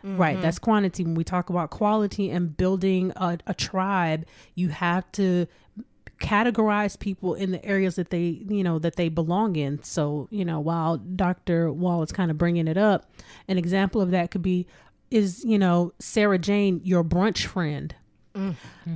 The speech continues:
Speaker 1: You know, and
Speaker 2: Mm-hmm.
Speaker 1: this is just somebody you can go have brunch with. You can kick it and talk about very surface level things, but she doesn't belong in, you know, who you would run to if you were,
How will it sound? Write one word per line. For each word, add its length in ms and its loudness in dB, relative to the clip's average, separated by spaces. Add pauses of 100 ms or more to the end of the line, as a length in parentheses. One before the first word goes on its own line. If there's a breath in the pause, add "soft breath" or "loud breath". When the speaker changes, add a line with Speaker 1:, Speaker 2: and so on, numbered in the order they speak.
Speaker 1:
You 100 4
know, 140 6
and 120 6
Speaker 2:
Mm-hmm. 60 6
Speaker 1:
this 140 2
is 100 0
just 140 0
somebody 380 2
you 120 4
can 140 2
go 120 4
have 260 0
brunch 380 2
with. 300 2
You 140 0
can 160 0
kick 300 -2
it 120 2
and 120 -2
talk 240 -2
about 260 0
very 240 2
surface 480 -2
level 320 2
things, 580 0 (320 loud breath)
but 280 0
she 180 0
doesn't 360 2
belong 600 2
in, 540 0
you 100 4
know, 140 4
who 160 0
you 240 0
would 240 0
run 300 0
to 300 -4
if 200 -8
you 180 0
were, 540 0